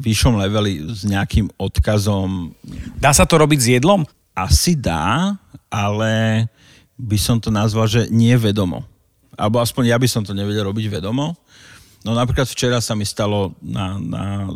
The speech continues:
Speaker 1: na jednej výstave, kde visia moje veci,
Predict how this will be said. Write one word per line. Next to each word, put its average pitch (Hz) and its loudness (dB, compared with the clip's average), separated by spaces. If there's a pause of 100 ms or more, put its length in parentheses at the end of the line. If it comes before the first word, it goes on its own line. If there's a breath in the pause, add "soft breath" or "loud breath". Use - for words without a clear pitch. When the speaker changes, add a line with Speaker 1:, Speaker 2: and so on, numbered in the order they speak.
(200)
Speaker 1:
na 92 -6
jednej 104 0
výstave, 107 -2
kde 113 -6
visia 147 -4
moje 101 0
veci, 101 -2